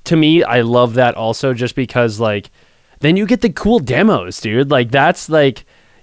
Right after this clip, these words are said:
from any band you've ever liked, like, is there, that you always wanna hear what they did before the real song came out. So, yeah, that's so cool to me.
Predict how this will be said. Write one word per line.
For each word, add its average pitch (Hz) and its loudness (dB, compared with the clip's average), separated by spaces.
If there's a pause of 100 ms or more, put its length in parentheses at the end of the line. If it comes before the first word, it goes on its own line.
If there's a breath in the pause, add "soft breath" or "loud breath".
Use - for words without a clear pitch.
(160)
from 202 0
any 202 2
band 170 2
you've 143 0
ever 139 2
liked, 123 0
like, 117 -4
is 113 -8
there, 131 0
that 143 -2
you 139 -2
always 131 2
wanna 135 2
hear 135 0
what 120 0
they 117 0
did 123 0
before 120 -2
the 113 0
real 113 0
song 101 -4
came 101 -8
out. 104 -6
So, 104 -8
yeah, 110 0
that's 113 -2
so 113 -2
cool 107 -12
to 104 -14
me. 101 -20